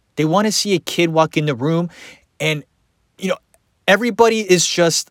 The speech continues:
like, smiling as well. They feel good. Uh, it's a cute kid. They're inviting, and they're gonna bring something to the screen or project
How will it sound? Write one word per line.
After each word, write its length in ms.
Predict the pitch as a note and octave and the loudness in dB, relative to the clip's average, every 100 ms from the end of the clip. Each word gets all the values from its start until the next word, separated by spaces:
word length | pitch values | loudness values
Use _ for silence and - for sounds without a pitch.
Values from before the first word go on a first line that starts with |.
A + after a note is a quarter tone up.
| _ | _
like, 240 | D#3 C#3+ - _ | -4 -4 -8 _
smiling 500 | - D#3 D#3 C#3 B2+ | -2 2 2 0 -6
as 120 | A#2 | -10
well. 280 | A2+ F#2+ - _ _ _ _ _ _ _ _ | -10 -10 -14 _ _ _ _ _ _ _ _
They 80 | A3+ | -8
feel 240 | - G#3+ G3+ | 2 4 4
good. 480 | F#3 F3+ F3+ F#3 - _ - - _ - | 2 0 -2 -4 -10 _ -20 -20 _ -10
Uh, 160 | A#2+ A2+ - | -8 -8 -10
it's 160 | - | -10
a 40 | C3+ | -10
cute 420 | - - G#3+ - | -6 -6 -6 -8
kid. 680 | - F#3+ F3+ F#3 F#3 F3+ F3 - _ - | -8 -2 0 2 0 -2 -8 -18 _ -6
They're 120 | C#3 | -6
inviting, 920 | C3 C3 F#3 G3 G3 F#3+ F#3+ F#3+ F3+ _ _ _ - | -6 0 2 2 -2 -6 -4 -6 -8 _ _ _ -4
and 420 | D3 D3 C#3 C#3 _ _ _ _ _ _ | 0 2 0 -4 _ _ _ _ _ _
they're 140 | E3+ E3+ | 0 2
gonna 240 | A3+ G#3+ | 2 0
bring 520 | D#3+ - D#3 F#3 F#3+ | -4 -6 -2 -2 -2
something 520 | - - D#3+ - C#3+ | -2 -2 -2 -2 -8
to 260 | A#2+ - C3 | -8 -8 -8
the 140 | A#2 | -6
screen 720 | A#2 - - F#3 C#3 C#3 E3 - _ | -4 -4 -2 -2 -2 -2 -6 -10 _
or 100 | D#3 | 0
project 720 | - C#3 A2+ G#2+ B2 E3 - | 2 2 0 -2 -4 -6 -10